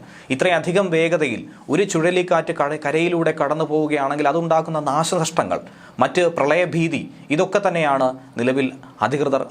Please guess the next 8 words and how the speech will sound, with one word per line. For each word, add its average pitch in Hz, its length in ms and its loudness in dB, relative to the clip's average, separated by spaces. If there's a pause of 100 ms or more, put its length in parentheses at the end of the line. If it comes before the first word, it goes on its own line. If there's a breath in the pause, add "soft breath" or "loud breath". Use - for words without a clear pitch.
(120)
ആശങ്കയായി 131 560 0
പങ്കുവയ്ക്കുന്നത്. 101 540 -4 (440 loud breath)
ഒപ്പം 165 280 0 (100)
മിന്നൽ 156 380 2
പ്രളയത്തിനും 151 520 0 (460)
മറ്റ് 170 220 2 (800)
ജ്-, 117 100 -2
വെള്ളപ്പൊക്കത്തിനുമൊക്കെയുള്ള 165 1000 0